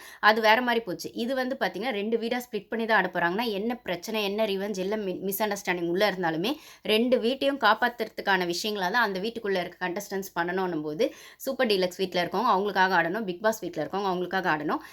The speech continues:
இன்னொரு ஸ்ட்ராட்டஜி என்னன்னா, போன சீசன்லலாம், போன வாட்டி ஆடும் போதெல்லாம் அந்த பொம்மை எடுத்துட்டு போய் வைக்கணும். அங்க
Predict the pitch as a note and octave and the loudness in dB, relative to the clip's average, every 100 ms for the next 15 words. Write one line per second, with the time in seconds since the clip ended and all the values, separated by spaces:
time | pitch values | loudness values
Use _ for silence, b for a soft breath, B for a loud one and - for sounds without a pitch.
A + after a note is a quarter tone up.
0 | B - C4 D4 C#4+ - A#3+ G3+ G3 E3 | B -2 0 0 0 0 0 0 0 0
1 | D#3+ F3 E4+ B - A#3 B3 A#3+ A#3 A3+ | 2 2 2 B -4 -2 0 -2 -2 -2
2 | G#3+ G3 F#3 A#3+ A#3+ A3+ A3 A3 F#3+ F3+ | 0 0 4 2 2 0 2 2 2 2
3 | E3+ F3 B3 E4+ B - F#3 F3 F3+ B3+ | -2 0 0 0 B 0 2 4 2 2
4 | C#4+ G#3 A#3+ A#3 A#3 B3 F#3+ F3+ - C#4 | 0 -2 -8 -2 0 0 -2 -2 -2 0
5 | E3+ D#3+ | 0 2